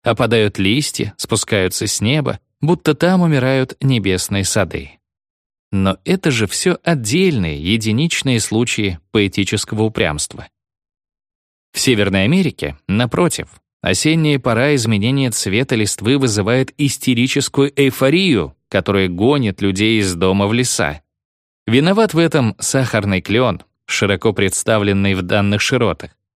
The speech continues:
Из него гонят тёмно-бурый кленовый сироп, а листва его при определённых погодных условиях становится кроваво-алой, краплаково-красной, порфировой, как папская мантия.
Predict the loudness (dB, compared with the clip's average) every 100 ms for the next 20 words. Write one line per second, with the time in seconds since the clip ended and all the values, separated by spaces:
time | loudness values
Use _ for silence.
0 | _ _ 0 2 2 2 2 2 2 2
1 | 0 2 4 4 2 2 2 4 2 0
2 | 0 2 2 0 -2 0 0 0 -4 -8
3 | _ _ _ _ -4 0 2 0 -2 0
4 | 2 0 -2 -8 _ -2 0 2 2 2
5 | 2 4 2 0 0 2 0 0 -2 -2
6 | 0 0 2 0 0 0 0 0 0 -2
7 | -4 0 0 2 0 0 -2 0 0 0
8 | -4 _ _ _ -6 -2 0 0 0 0
9 | -2 -2 0 0 0 -2 -6 -10 -14 _
10 | _ _ -2 0 0 0 2 2 2 0
11 | 0 -2 0 -2 -2 -2 0 2 0 -2
12 | -6 -8 -10